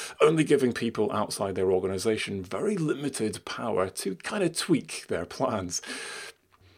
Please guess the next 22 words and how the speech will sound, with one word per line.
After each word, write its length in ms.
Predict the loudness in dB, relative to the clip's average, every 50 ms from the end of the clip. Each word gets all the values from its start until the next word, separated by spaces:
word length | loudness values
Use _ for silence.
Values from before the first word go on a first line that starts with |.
| _ _ _ _ -20 -20 -20 -20 -20 -20 -14
These 300 | -8 0 2 2 4 6
ideas 320 | 6 6 8 8 8 8 6
had 100 | 6 6
been 120 | 6 6
applied 400 | 6 4 6 6 8 8 8 8
for 100 | 6 4
years 720 | 4 4 2 2 2 4 4 4 4 2 0 -2 -4 -2
in 180 | 0 2 2 4
the 60 | 4
development 500 | 4 6 6 6 6 4 2 0 -4 -6
community, 420 | -6 -6 -6 -6 -6 -6 -6 -6
who 240 | 0 2 4 4 6
had 120 | 4 6
long 200 | 6 6 6 6
ago 360 | 4 4 6 6 6 6 6 4
started 520 | 0 -2 -2 0 -2 0 0 0 0 4
learning 380 | 4 4 4 4 2 -2 -4 -6 -8 -12 -14 -12
from 280 | -2 4 6 6 6 6
Western-driven 1300 | 6 4 4 4 4 4 2 4 4 6 6 6 4 2 0 0 2 4 4 4 4 2 0 -2 -4 0
development 720 | 0 0 2 4 4 4 4 2 2 2 0 0 2 0
agendas 500 | 0 0 2 0 0 0 0 -2 -2 4
that 160 | 4 4 4